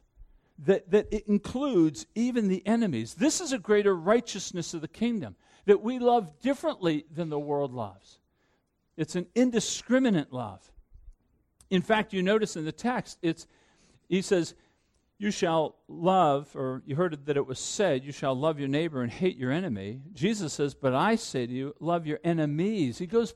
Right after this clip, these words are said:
plural. Why? Well, most scholars think that he's speaking about not just the traditional enemy, but all kinds of people with whom you have enmity. So it may be a person at work who's lied about you. It may be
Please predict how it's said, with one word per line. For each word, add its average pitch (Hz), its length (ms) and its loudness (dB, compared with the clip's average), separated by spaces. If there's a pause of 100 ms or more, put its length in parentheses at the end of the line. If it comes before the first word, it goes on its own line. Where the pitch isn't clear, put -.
plural. 180 600 0
Why? 214 260 0
Well, 170 160 2
most 269 240 0
scholars 214 440 0
think 160 280 -4 (460)
that 208 160 4
he's 220 160 2
speaking 247 400 -4
about 208 300 0
not 247 180 -2
just - 240 -10
the 185 80 -4
traditional 185 560 -2
enemy, 196 260 -2
but 233 220 -6
all 220 160 -4
kinds 294 500 -6
of 190 140 -8
people 190 400 -4
with 202 300 0
whom 240 220 0
you 220 140 -2
have 196 320 -4
enmity. 220 540 -6 (560)
So 208 360 2
it 196 200 0
may 156 160 2
be 160 160 2
a 151 80 2
person - 440 -6
at 165 100 -8
work 175 260 -2
who's 131 180 -10
lied 156 200 -2
about 107 280 -8
you. 110 120 -14
It - 120 -18
may 139 220 -2
be 135 220 -4